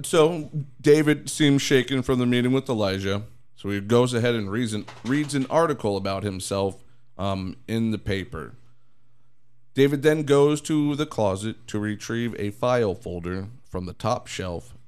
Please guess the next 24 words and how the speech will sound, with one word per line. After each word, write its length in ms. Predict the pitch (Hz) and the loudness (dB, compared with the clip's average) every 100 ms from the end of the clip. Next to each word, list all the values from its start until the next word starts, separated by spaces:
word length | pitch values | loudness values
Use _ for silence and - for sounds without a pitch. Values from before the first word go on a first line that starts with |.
| - | -14
and 160 | 101 92 | -12 -6
checks 340 | - 104 - - - - | -4 -4 -6 -16 -14 -4
his 220 | 110 92 | -4 -2
revolver. 580 | 101 90 76 - - - - - - - - - - - - | -4 -6 -8 -10 -16 -18 -20 -20 -20 -20 -20 -20 -20 -20 -8
The 100 | 104 | -4
folder 380 | - 180 160 135 | 2 2 2 -2
contains 520 | - 107 110 104 98 | -4 -4 -4 -4 -2
articles 480 | 98 101 - 113 107 | -2 -2 -2 -2 -2
about 300 | 98 92 87 | -4 -4 -4
his 180 | 90 87 | -6 -6
illustrious 640 | 92 95 - - 92 90 | -4 -4 -6 -8 -8 -8
football 440 | - 104 104 101 | -6 -4 0 -2
career, 540 | 95 101 98 101 107 117 - - - - | 0 0 0 0 -4 -8 -14 -20 -20 -12
as 160 | 98 95 | -8 -4
well 200 | 101 104 | 0 0
as 100 | 101 | -2
an 100 | 98 | -4
article 440 | 101 107 110 - 107 | -2 0 0 0 2
about 220 | 98 90 | 2 -2
a 60 | 90 | -4
car 260 | - 95 | -2 0
accident 540 | 98 98 - 98 98 - | 0 -4 -6 -6 -6 -6
involving 540 | 95 95 92 92 95 | -4 -2 -2 -4 -8
David. 500 | 95 92 87 87 80 | -6 -8 -8 -12 -14